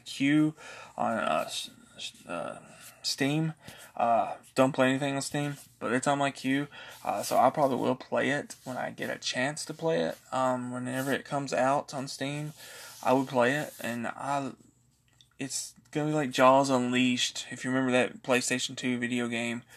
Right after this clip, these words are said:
but better graphics, and hopefully a better story, 'cause that game didn't have much of a story. This one seems like it's got a story, so I'm, I'm looking forward to it. I really am. Uh, look,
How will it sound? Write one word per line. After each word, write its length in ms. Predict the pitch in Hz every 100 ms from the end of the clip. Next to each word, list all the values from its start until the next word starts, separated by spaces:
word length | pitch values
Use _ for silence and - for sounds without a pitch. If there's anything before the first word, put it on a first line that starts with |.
| - - - - _ -
but 480 | 127 110 - -
better 220 | - 127 120
graphics, 720 | 120 110 - - - - - _
and 540 | - 104 101 98 78 - - - - -
hopefully 360 | 143 139 127
a 40 | 123
better 260 | 123 110
story, 400 | 113 - 76 67 - - - - _
'cause 280 | - 120 117
that 260 | 160 202 -
game 180 | 165
didn't 140 | 143 139
have 120 | 139
much 140 | 120
of 80 | -
a 40 | -
story. 260 | - - -
This 240 | 135 151 -
one 80 |
seems 160 | 175 190
like 160 | 190 175
it's 120 | 165
got 160 | 165
a 60 | 165
story, 440 | 160 175 165 104 123
so 400 | - 123 127 123
I'm, 280 | 127 131 - _ _ _ - _ _ _
I'm 140 | - 131
looking 240 | 143 156
forward 300 | - 156 170
to 160 | - -
it. 100 | - -
I 60 | 117
really 360 | 131 139 143
am. 320 | 151 151 - - _
Uh, 300 | - 117 113
look, 320 | 127 147 156